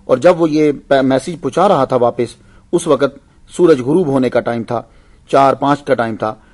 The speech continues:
तो उसको सूरज देख लेना चाहिए था। तो अगर नेविगेशन काम नहीं कर रहे, तो सूरज गुरूब होने का वक्त था, सूरज देखकर ही समत का तय्युन कर लेते,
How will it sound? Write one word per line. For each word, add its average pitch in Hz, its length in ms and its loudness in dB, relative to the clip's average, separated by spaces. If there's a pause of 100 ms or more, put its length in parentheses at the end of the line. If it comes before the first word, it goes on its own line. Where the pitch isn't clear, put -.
(120)
तो 151 60 -2
उसको 165 160 -2
सूरज 202 240 2
देख 214 220 2
लेना 202 180 2
चाहिए 165 260 0
था। 135 220 -10 (720)
तो 135 80 2
अगर 185 140 6
नेविगेशन 170 520 0
काम 175 200 2
नहीं 185 180 0
कर 160 160 2
रहे, 127 120 0
तो 139 100 -6
सूरज 170 260 -2
गुरूब 160 240 -2
होने 160 200 -2
का 170 100 2
वक्त 127 320 -2
था, 175 60 4
सूरज 135 240 0
देखकर 156 300 2
ही 196 100 -2
समत 190 280 -2
का 196 80 0
तय्युन 185 260 -2
कर 170 160 0
लेते, 170 280 -2